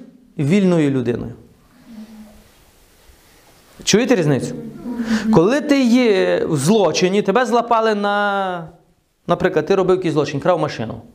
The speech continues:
І от поліцейська машина приїхала, тебе заарештували. То що вони, як вони з тебе, з тобою будуть поводитися?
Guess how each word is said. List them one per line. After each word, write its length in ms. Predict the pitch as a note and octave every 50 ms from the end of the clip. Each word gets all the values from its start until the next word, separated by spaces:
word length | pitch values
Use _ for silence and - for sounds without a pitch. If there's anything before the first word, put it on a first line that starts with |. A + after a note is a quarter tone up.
| _ _ _ _ - - - - - - - -
І 120 | G3+ B3
от 280 | C#4 C#4 - - - -
поліцейська 420 | F#3+ G3 F#3 G#3+ G#3+ G3 - -
машина 320 | F#3 F3 - F#3 E3+ D#3+
приїхала, 400 | D#3 - F#3+ G#3 A3 G#3 G#3 F3
тебе 240 | E3 - F3 D#3 F3+
заарештували. 560 | D#3 F3 E3 D#3+ - - D#3+ C#3+ B2 A#2 - - - - - - - - _ _
То 360 | _ F#3+ F#3+ G3+ G3+ G3 - -
що 160 | - - A3+
вони, 140 | G#3 F#3+ F#3
як 100 | G3+ G#3+
вони 120 | G3+ F#3
з 40 | E3+
тебе, 340 | - D3 D3 D3 C#3+ D3 C#3+
з 80 | -
тобою 200 | - E3 D3 C#3+
будуть 180 | C3+ C3 B2+ B2
поводитися? 440 | - A#2+ A#2 A#2 A#2 G2+ - -